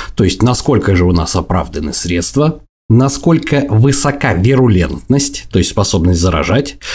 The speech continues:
и насколько высока смертность от этого вируса. На один простой ответ на вопрос, который я не задавал. Конкретно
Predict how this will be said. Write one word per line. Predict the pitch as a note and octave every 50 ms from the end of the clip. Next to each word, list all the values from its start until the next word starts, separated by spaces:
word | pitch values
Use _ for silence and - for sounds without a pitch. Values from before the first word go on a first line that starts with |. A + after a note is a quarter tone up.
| - - - -
и | - D#3 C#3+ C#3+
насколько | C#3 C#3 C3+ C3 - - - D3 C#3+ C#3 C#3 C3 B2
высока | B2+ B2 - C3+ C3 C3 - A#2+
смертность | - - - D#3+ A#2+ F2+ - - - - F#2
от | F2 -
этого | D#2+ D2+ - F2 E2+
вируса. | D#2 C#2+ C#2 - - - - - - -
На | G2+ B2 F3+ B3 C#4+ C#4 -
один | G#3+ A3 F3+ C#3+ C3 D#3 D#3 D#3 D3 C3+ C#3
простой | - D#3+ F3 E3+ - - - C#3 A#2+ F#2 - - - - - - _ _ _ _ - - _ _ _ _ _ - - _ _ _ _ _ _ _ _ _ _ _ -
ответ | B2 A2 - G#2 F2+ G#2+ B2+ F3 F3+ - - - - - - -
на | C#3 B2+
вопрос, | B2 G#2+ - C#3+ E3 E3
который | - - - - A#2+ B2 A2+
я | G2+ G#2+ G#2+
не | G#2 G#2 G#2
задавал. | G2+ G#2 G2+ G2+ G#2+ G#2 F#2 - - - - _ _ _ _
Конкретно | - C#3+ C3+ C3 - D3 F3 G#3 - - C4 C#4 C#4 C#4 -